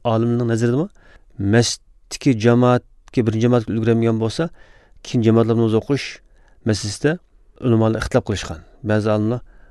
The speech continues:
harom degan, ba'zilar, e, makruh degan, ba'zilar mustahab degan. Chunki harom, makruh degan nima deydi desanglar, bunda bir masjidning ichida unda ko'p jamoatlashtirish emas. Asli qoida musulmon degan shu bir jamoat bo'ldi, birlik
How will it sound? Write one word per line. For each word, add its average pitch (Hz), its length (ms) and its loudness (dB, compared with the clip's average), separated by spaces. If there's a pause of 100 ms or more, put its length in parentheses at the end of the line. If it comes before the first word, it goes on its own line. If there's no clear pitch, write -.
harom 104 440 -2
degan, 101 400 -2 (480)
ba'zilar, 101 520 -2 (360)
e, 95 140 -10
makruh 92 500 -2
degan, 98 320 0 (640)
ba'zilar 98 600 0 (320)
mustahab 101 520 -2
degan. 95 340 -2 (460)
Chunki - 260 -6
harom, 107 280 4
makruh 110 260 2
degan 113 180 4
nima 113 240 4
deydi 113 180 4
desanglar, 127 300 -6
bunda 104 220 -2 (540)
bir 104 280 2 (680)
masjidning 104 500 -4
ichida 104 320 -4
unda 98 220 -6 (360)
ko'p 98 200 -6
jamoatlashtirish 98 640 0
emas. 85 160 -8
Asli 110 180 -6
qoida 104 300 -4
musulmon 98 360 -4
degan 113 160 -8
shu 98 120 -6
bir 107 100 2
jamoat 101 340 2
bo'ldi, 85 300 -8
birlik 113 400 2